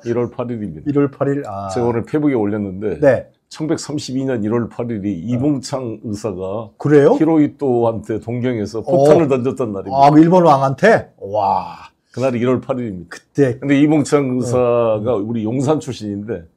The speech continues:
Speaker 2: 용산 고등학교요?
Speaker 1: 용산 출신.
Speaker 2: 아, 영향 용산?
Speaker 1: 아,
Speaker 2: 아.
Speaker 1: 네, 제가 바로 그 용산에 살고 있어요.
Speaker 2: 아.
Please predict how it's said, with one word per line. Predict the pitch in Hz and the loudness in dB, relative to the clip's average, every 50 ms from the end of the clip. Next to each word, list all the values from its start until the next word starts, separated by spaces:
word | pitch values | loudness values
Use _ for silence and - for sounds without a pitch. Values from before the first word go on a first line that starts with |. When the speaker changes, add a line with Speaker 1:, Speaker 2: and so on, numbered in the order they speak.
| _ - | _ -4
Speaker 2:
용산 | 135 135 127 123 147 139 | -4 -2 0 -2 -2 -2
고등학교요? | 120 120 117 117 107 - - 139 240 - - _ _ _ _ - 120 | -2 -2 -4 -4 -4 -4 -4 -4 -6 -6 -10 _ _ _ _ -10 -8
Speaker 1:
용산 | 117 120 135 135 135 139 127 | -6 -6 -4 -4 -4 -6 -6
출신. | - 127 117 - - 92 87 - _ | -6 -8 -10 -10 -12 -16 -20 -18 _
Speaker 2:
아, | - 131 117 | -8 -6 -4
영향 | 123 123 131 147 156 156 | -2 -2 0 0 0 0
용산? | 139 123 123 117 98 131 160 175 143 | -2 -2 -4 -4 -2 0 0 0 0
Speaker 1:
아, | 107 117 113 107 110 117 110 113 101 | -2 -4 -4 -4 -4 -4 -6 -8 -8
Speaker 2:
아. | 98 | -8
Speaker 1:
네, | 101 101 90 | -10 -10 -8
제가 | - - 131 127 127 104 | -6 -4 -2 -2 -2 -2
바로 | 117 117 117 113 98 | -2 -2 -2 -2 -4
그 | - 113 | -6 -8
용산에 | 104 107 107 113 120 110 | -8 -8 -6 -6 -6 -8
살고 | 104 - 113 113 104 95 | -8 -10 -10 -10 -10 -10
있어요. | 92 - - - 117 | -12 -14 -16 -12 -8
Speaker 2:
아. | 113 113 117 120 156 170 165 - | -6 -6 -2 2 2 2 2 2